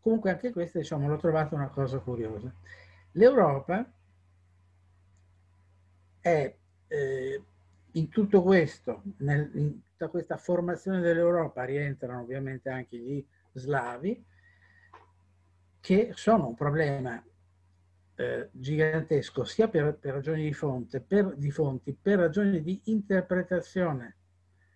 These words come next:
delle fonti. Lì per fortuna mi sono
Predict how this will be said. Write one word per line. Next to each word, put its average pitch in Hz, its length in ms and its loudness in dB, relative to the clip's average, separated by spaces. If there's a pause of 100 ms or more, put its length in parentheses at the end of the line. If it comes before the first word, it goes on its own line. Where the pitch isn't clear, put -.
(120)
delle 139 300 -2
fonti. 143 520 0
Lì 139 120 0
per 139 200 0
fortuna 147 540 -2
mi 123 100 -2
sono 127 400 -6